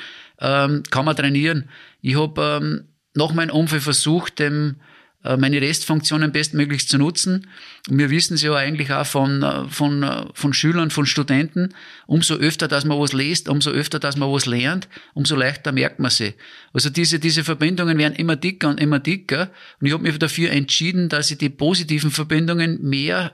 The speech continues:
äh, fördere, mehr lerne, als wir die negativen. Ähm, freilich hab ich auch negative, äh, Ereignisse, Erlebnisse, seit ich im Rollstuhl sitz. Aber ich trau mir zu behaupten, dass ich einer der glücklichsten Menschen bin, die was bei uns da in Oberösterreich gibt.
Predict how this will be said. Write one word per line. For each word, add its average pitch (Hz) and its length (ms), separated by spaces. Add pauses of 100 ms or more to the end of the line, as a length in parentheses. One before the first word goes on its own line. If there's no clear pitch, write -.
äh, 147 180 (260)
fördere, 165 460
mehr 143 240
lerne, 151 440
als 151 160
wir 147 120
die 147 160
negativen. 147 640 (540)
Ähm, 139 400
freilich 151 300
hab 156 120
ich 147 60
auch 135 80
negative, 135 840 (100)
äh, 123 640
Ereignisse, 123 680
Erlebnisse, 127 760 (260)
seit 127 260
ich 151 40
im 135 80
Rollstuhl 135 320
sitz. 120 360 (360)
Aber 135 460
ich 156 100
trau 151 180
mir 156 120
zu 165 140
behaupten, 151 640 (320)
dass 135 180
ich - 80
einer 151 160
der 151 120
glücklichsten 156 500
Menschen 143 340
bin, 151 160
die 147 140
was 139 160
bei 135 100
uns 151 240
da 147 140
in 135 80
Oberösterreich 131 480
gibt. - 320